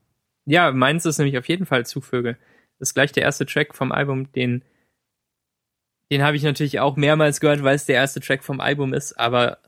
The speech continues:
er hat mich, ähm, schon, glaub ich, am meisten überzeugt. Also ich hab's einmal ganz durchgehört erst bisher. Weil ich ja zu Musik nicht arbeiten kann, hab ich das schon mal erklärt im Podcast, das ist ja, das ist die, die blödeste Geschichte eigentlich. Ich, ich bin,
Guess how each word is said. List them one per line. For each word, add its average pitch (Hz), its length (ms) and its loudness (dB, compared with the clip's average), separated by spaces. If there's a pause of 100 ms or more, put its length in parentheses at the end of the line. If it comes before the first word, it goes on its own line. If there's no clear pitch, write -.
(140)
er 127 220 -2
hat 135 160 -4
mich, - 280 -8 (480)
ähm, 123 200 -2
schon, 139 400 -6
glaub 127 220 -4
ich, - 120 -8
am 131 100 -4
meisten 135 340 -8
überzeugt. - 680 -10 (140)
Also 131 160 -8
ich 131 100 -8
hab's - 200 -4
einmal 147 340 2
ganz 143 340 -2
durchgehört 139 520 -4
erst 139 420 -8 (120)
bisher. 135 420 -6 (840)
Weil 160 120 4
ich 175 60 0
ja 180 100 4
zu 160 160 2
Musik 151 340 2
nicht - 220 -2
arbeiten 131 420 2
kann, 131 320 -6 (180)
hab 135 100 0
ich 139 60 -2
das 135 140 -4
schon 135 80 -4
mal 123 80 2
erklärt 143 540 -2
im 135 120 -8
Podcast, 135 520 -4
das 113 120 -6
ist - 40 -10
ja, 117 160 -4 (320)
das 131 120 -4
ist - 180 -10
die, 127 160 -6 (260)
die 139 80 -6
blödeste 156 500 0
Geschichte 139 420 -4
eigentlich. 113 480 -2
Ich, - 200 -20
ich - 220 -10
bin, 147 220 -2